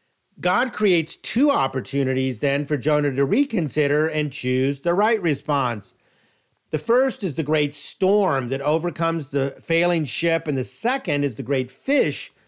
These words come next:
that swallows Jonah. Although both are cataclysmic, particularly being swallowed inside a fish, neither is fatal. In both cases, Jonah has the opportunity to reconsider and choose the right response.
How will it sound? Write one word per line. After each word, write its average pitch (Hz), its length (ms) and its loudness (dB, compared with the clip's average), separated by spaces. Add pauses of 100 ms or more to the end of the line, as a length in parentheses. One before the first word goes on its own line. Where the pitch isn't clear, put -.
(120)
that 147 140 -2
swallows 151 500 2
Jonah. 123 520 0 (1000)
Although 180 240 2
both 214 340 0
are 220 80 2
cataclysmic, 185 1080 -2
particularly 135 640 0
being 123 220 0
swallowed 147 720 0
inside 123 320 -2
a 98 40 -6
fish, - 640 -2 (560)
neither 233 380 2
is 190 180 0
fatal. 160 600 0 (480)
In 151 160 0
both 262 260 2
cases, 226 480 0
Jonah 165 480 2
has 214 260 0
the 233 120 -2
opportunity 233 680 0
to 135 100 0
reconsider 190 1000 0 (220)
and 117 160 -12
choose 180 640 2 (100)
the 131 160 0
right 147 320 0
response. 151 720 0